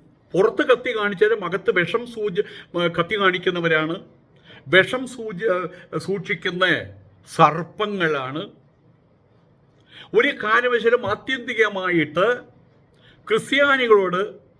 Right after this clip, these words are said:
അവർ മമത പുലർത്തുന്ന ആന്തരികമായിട്ട് കാണിക്കാൻ വേണ്ടി ചിലത് ചെയ്യും. ആയതുകൊണ്ട് തന്നെ അവരെ സൂക്ഷിക്കണം എന്ന് പറയുന്ന മറ്റൊരു വിഭാഗം ഇപ്പുറത്ത്. അതിൽ വൈദികന്മാരുണ്ട്, കന്യാസ്ത്രീകളുണ്ട്.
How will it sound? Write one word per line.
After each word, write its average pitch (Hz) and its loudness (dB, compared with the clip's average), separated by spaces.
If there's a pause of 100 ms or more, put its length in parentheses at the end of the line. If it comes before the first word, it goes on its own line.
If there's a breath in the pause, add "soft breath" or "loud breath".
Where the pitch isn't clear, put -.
(440)
അവർ 180 4 (140)
മമത 160 -2 (100)
പുലർത്തുന്ന 147 -2 (100)
ആന്തരികമായിട്ട് 135 -2
കാണിക്കാൻ 220 4
വേണ്ടി 208 -6
ചിലത് 170 -2
ചെയ്യും. 113 -16 (920 soft breath)
ആയതുകൊണ്ട് 214 2 (120)
തന്നെ 185 0 (680)
അവരെ 156 2 (120)
സൂക്ഷിക്കണം 196 -4 (180)
എന്ന് 233 2
പറയുന്ന 170 2
മറ്റൊരു 185 -4
വിഭാഗം 127 -6
ഇപ്പുറത്ത്. - -18 (1040 loud breath)
അതിൽ 220 6
വൈദികന്മാരുണ്ട്, 247 0
കന്യാസ്ത്രീകളുണ്ട്. 220 -6